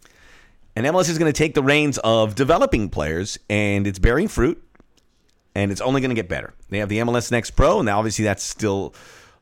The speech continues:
far from being locked in and, uh,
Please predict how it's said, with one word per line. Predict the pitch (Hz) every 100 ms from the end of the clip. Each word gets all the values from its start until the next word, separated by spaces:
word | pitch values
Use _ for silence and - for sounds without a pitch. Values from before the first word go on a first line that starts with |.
| _ _
far | - 123 120
from | 120 117 98
being | 107 101 95 95 _ _ _ _ _ -
locked | 101 120 117 -
in | 113 113
and, | 101 80 78 - - - - - - - - - - - - - - -
uh, | 85 82 - -